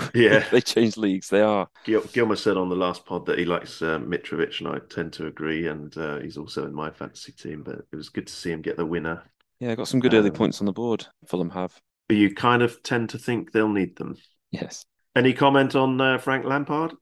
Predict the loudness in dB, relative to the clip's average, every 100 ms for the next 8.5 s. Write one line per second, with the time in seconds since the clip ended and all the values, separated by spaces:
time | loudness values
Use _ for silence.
0 | _ -6 0 2 2 0 -2 -4 -6 -8
1 | -14 -16 _ _ _ 2 4 6 2 0
2 | -4 -4 -2 0 2 4 4 2 -2 -8
3 | -6 -4 -4 -6 2 2 2 4 4 6
4 | 6 6 4 2 0 0 -2 -12 -12 -16
5 | -20 -20 -20 _ _ _ 2 4 4 6
6 | 6 4 0 -2 -2 0 -2 -2 -2 -2
7 | -6 0 6 8 8 6 2 2 2 2
8 | 2 4 2 -2